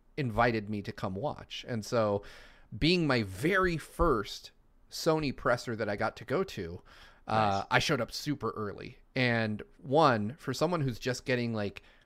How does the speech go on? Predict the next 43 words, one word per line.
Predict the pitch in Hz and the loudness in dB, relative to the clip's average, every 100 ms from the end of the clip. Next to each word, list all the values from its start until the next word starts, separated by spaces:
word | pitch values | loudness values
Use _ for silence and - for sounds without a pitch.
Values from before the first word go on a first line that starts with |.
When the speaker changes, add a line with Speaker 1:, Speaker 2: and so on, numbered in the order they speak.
| _ _ _ _ _ - _ _ _ _ _ | _ _ _ _ _ -20 _ _ _ _ _
Speaker 1:
I | 160 | 6
don't | 214 | 6
wanna | 185 170 | 6 2
say | 170 | 0
just | 131 139 | 0 0
getting | 135 117 | 0 0
started, | - 135 113 101 | 2 2 2 0
'cause | - | -2
I'd | 113 | -2
been | 107 107 | -2 -6
working | 98 113 123 117 | -4 -4 -4 -4
in | 113 | -4
games | 104 101 107 117 | -4 -6 -6 -8
for | - 98 | -8 -10
years | 95 95 117 | -6 -8 -6
at | 131 | -6
this | 143 135 | -6 -4
point, | 151 147 - | -2 -2 -2
but | 127 | -2
just | 185 180 | -2 2
getting | 196 165 | 2 4
to | |
the | 123 | -2
point | - 131 113 | 0 -4 -2
where | 113 | -4
you | 107 | -4
really | 98 113 113 | -2 0 0
get | 113 104 | -4 -6
to, | - | -6
like, | 104 98 90 - _ _ _ _ _ _ _ _ _ - | -4 -4 -6 -16 _ _ _ _ _ _ _ _ _ -4
talk | 117 120 - | 4 4 4
to | 135 | -4
other | 123 123 | -2 -4
people | - 123 131 | -4 -4 -2
in | 107 | -2
the | 95 | -4
industry | 107 123 - 135 | -4 -4 -2 -2
and | 117 | 0
you're | 104 | -2
no | 113 | 0
longer | 117 110 107 | 2 2 0
just, | 98 107 - | -4 -4 -4
like, | 104 98 | -4 -4